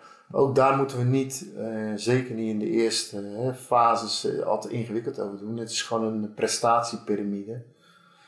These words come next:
Aan de onderkant van de piramide, wat mij betreft, de atletische fundering staat. Gewoon, eh, de fysieke voorwaarden.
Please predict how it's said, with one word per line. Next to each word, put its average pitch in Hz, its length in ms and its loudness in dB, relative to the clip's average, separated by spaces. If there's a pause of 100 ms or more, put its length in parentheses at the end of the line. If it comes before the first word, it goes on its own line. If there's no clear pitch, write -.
(420)
Aan 104 140 2
de 104 60 4
onderkant 117 520 2
van 107 220 -2
de 107 260 0
piramide, 107 600 0
wat 104 220 4
mij 117 220 4
betreft, 107 380 -2
de 101 120 0
atletische 117 600 0
fundering 110 580 2
staat. 104 400 -2
Gewoon, 107 400 -6
eh, 104 160 -10
de 107 120 -2
fysieke 110 440 -4
voorwaarden. 104 760 0